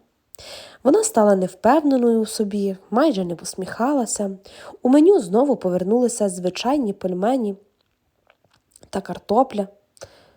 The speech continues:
Олег змін не помічав, як і раніше повертався втомлений і байдужий.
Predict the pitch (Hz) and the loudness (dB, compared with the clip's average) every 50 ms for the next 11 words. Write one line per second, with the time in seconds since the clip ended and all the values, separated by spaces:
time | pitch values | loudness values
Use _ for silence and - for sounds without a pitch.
0 | _ _ _ _ - 262 370 466 381 262 190 196 233 277 294 247 214 220 233 226 | _ _ _ _ 2 4 4 4 2 0 -2 0 0 2 2 2 0 -2 -2 -2
1 | 240 226 220 226 220 - - 185 160 151 147 _ _ - 226 240 214 196 226 226 | -2 -2 -2 -4 -4 -6 -10 -10 -12 -12 -16 _ _ -18 -14 -12 -6 -2 -2 -2
2 | 226 226 254 240 233 233 240 285 381 359 - - 185 - 180 175 170 175 - 220 | 0 0 0 2 2 2 2 0 0 -2 -4 -8 -10 -8 -8 -8 -8 -6 -2 -2
3 | 233 240 233 - - 202 196 190 - - - _ _ _ - - - - 233 254 | -2 -2 -2 -4 -8 -8 -8 -8 -10 -16 -20 _ _ _ -20 -8 -2 2 2 4
4 | 302 285 240 220 208 190 190 185 - 190 180 165 185 170 156 - - 156 - - | 4 2 2 0 0 0 -2 -4 -4 -6 -8 -8 -8 -10 -10 -10 -10 -10 -10 -12
5 | - - _ | -16 -20 _